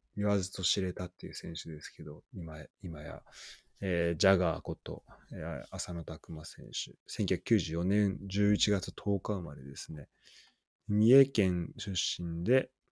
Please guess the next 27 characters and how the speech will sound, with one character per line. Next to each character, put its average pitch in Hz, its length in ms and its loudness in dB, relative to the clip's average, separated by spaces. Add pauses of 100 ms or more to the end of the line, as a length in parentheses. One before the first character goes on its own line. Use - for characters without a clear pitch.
(1040)
三 110 140 6
重 127 80 6
県 95 400 2
で 135 100 10
生 110 80 10
ま 95 180 6
れ 87 60 2
育 85 240 -4
っ 80 40 -6 (120)
た - 140 -10
と - 160 -16 (260)
い 98 60 -6
う 82 120 -6
感 85 260 -4
じ 85 100 -4
な 80 80 -4
の 76 80 -8
か 80 140 -8
な。 147 140 -2 (2500)
そ - 180 -2
し - 120 4
て、 135 320 10
え 110 140 10
ー、 - 20 6
広 139 360 10
島 131 360 8
で、 139 300 10